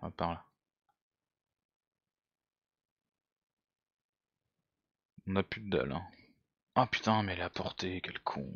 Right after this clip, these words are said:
Oh là là, elle va nous buter. Euh, euh, comme tous les jeux, quand on perd sa concentration, c'est le drame. Ok, donc elle nous fait dix dégâts,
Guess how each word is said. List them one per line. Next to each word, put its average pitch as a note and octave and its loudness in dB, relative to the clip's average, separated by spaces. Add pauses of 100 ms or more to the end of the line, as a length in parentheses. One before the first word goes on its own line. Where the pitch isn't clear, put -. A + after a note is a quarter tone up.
(160)
Oh E2 4
là A#1+ 2
là, - -8
elle - -10
va D#2 -8
nous D#2+ -10
buter. - -8 (1600)
Euh, E3 12 (220)
euh, F2+ 2
comme G#2 2
tous C#3+ 0
les C#3 8
jeux, D3 10
quand - 4
on A#2 -4
perd - 6
sa D3 4
concentration, C3+ 0
c'est - 2
le A2+ 2
drame. A#2+ 4 (2750)
Ok, D3+ 4
donc G2 2
elle G2 0
nous G2 0
fait G2+ 0
dix A2 -8
dégâts, A#2+ 6